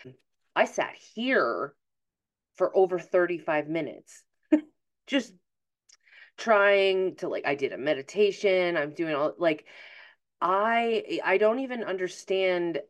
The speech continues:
how I did this before. I don't know. Anyways, um, if you are not meditating or grounding or, like, releasing, um, better words could be, like, venting, journaling,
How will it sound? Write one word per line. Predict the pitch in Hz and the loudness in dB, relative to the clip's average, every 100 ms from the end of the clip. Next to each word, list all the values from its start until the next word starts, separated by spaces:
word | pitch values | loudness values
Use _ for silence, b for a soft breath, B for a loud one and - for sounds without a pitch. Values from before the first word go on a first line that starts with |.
| _ | _
how | - - 180 175 190 202 | -8 -2 2 4 4 4
I | 175 175 | 0 -4
did | 165 160 | -4 -6
this | 147 139 | -4 -6
before. | - 139 - 139 127 127 123 123 - _ _ _ _ - | -10 -16 -8 -4 0 2 0 -2 -10 _ _ _ _ -2
I | 165 | 0
don't | 147 | 0
know. | 120 - | -2 0
Anyways, | 226 220 143 131 _ _ | 2 4 0 -2 _ _
um, | 190 185 170 156 147 - _ _ _ _ _ _ _ _ _ | 2 4 4 0 -6 -14 _ _ _ _ _ _ _ _ _
if | 214 - - | 2 2 -4
you | 202 233 285 | -10 -4 0
are | 330 349 | 4 4
not | 285 208 202 180 | 4 2 2 0
meditating | 180 190 208 226 226 233 | -4 -4 -6 -6 -4 -4
or | 226 185 | 0 0
grounding | 175 170 160 151 151 151 151 151 147 - | 2 2 2 2 0 0 -2 -2 -6 -6
or, | 156 151 151 143 143 | -2 2 2 2 0
like, | 156 151 139 143 - _ _ - | -2 0 0 -2 -12 _ _ -18
releasing, | 156 151 156 147 151 196 - - 254 269 262 269 277 254 _ _ - _ _ _ _ _ _ _ | -12 -4 -2 0 -4 -6 -10 -8 -6 -4 -4 -2 -4 -6 _ _ -20 _ _ _ _ _ _ _
um, | 160 156 147 147 143 - | -4 -2 -2 -4 -8 -10
better | 156 170 170 | -2 2 2
words | 160 156 151 | 0 -4 -6
could | 160 | -6
be, | 151 | -6
like, | 135 131 | -6 -8
venting, | 143 175 175 175 170 165 160 | -2 0 0 -2 -2 -2 -4
journaling, | 156 165 165 160 160 156 156 156 156 | -2 0 0 -2 -2 -2 -2 -2 -4